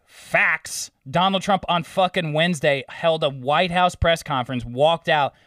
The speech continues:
and one of the second or third sentences he said, "If you count the legal votes,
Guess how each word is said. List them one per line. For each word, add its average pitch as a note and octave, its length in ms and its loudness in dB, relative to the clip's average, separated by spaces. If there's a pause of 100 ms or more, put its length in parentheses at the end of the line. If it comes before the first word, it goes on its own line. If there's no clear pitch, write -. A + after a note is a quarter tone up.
(140)
and D3+ 160 -4
one F3+ 140 2
of F3+ 80 0
the B2+ 100 -2
second G#3 440 -4
or F3+ 80 -2
third F#3 280 -2
sentences E3+ 500 -4
he C3+ 60 -10
said, D3+ 320 0 (480)
"If D3+ 140 -4
you C#3+ 60 -6
count E3 220 -2
the D3+ 80 -4
legal D#3+ 240 0
votes, F3 420 0